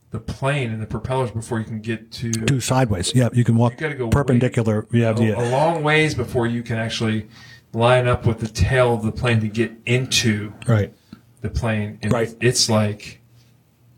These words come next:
Speaker 1: man, it's, it, C one thirty, man, it's blowing some
Speaker 2: Yeah, well, haven't,
Speaker 1: heat.
Speaker 2: haven't you seen Myth-, Myth-, Mythbusters when they were
Speaker 1: It's
Speaker 2: trying to, you know, hide from the propellers?
Speaker 1: <laughs>
Speaker 2: Yeah.
Speaker 1: It's blowing some heat, man.
Speaker 2: Mm-hmm.
Speaker 1: And we're in the Middle East in
Speaker 2: It's
Speaker 1: August.
Speaker 2: already hot.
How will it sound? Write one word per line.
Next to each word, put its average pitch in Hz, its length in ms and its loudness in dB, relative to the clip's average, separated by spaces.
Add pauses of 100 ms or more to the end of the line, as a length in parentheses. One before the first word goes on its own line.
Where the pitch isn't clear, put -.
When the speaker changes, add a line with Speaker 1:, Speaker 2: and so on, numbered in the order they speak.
(340)
Speaker 1:
man, 117 220 -2
it's, - 260 -6
it, 131 300 -2
C - 200 -4
one 175 140 -2
thirty, 135 280 0
man, 110 180 0
it's 135 120 -4
blowing 120 300 -2
some 107 280 -6 (640)
Speaker 2:
Yeah, 147 200 4
well, 147 140 6
haven't, 143 160 4
Speaker 1:
heat. - 120 0
Speaker 2:
haven't 135 220 4
you 127 60 4
seen 139 260 6
Myth-, 127 200 2 (120)
Myth-, 127 340 4 (160)
Mythbusters 127 760 2
when 117 140 4
they 113 100 2
were 104 140 -2
Speaker 1:
It's 98 80 -6
Speaker 2:
trying 117 240 2
to, 95 260 -4 (140)
you 107 100 0
know, 95 220 -2 (460)
hide 117 300 -2
from 107 120 4
the 98 80 -4
propellers? 113 680 -6
Speaker 1:
<laughs> - 40 -18 (500)
Speaker 2:
Yeah. 95 280 0
Speaker 1:
It's 120 80 -16
blowing 156 500 -10
some 123 240 -14
heat, 104 180 -10
man. 139 440 6 (160)
Speaker 2:
Mm-hmm. 135 340 4
Speaker 1:
And 98 100 -4
we're 165 140 -4
in 156 80 -6
the 143 80 -8
Middle 139 320 -8
East 175 320 -8
in 117 260 -12
Speaker 2:
It's 120 220 0
Speaker 1:
August. 123 220 4
Speaker 2:
already 151 260 4
hot. 110 380 -2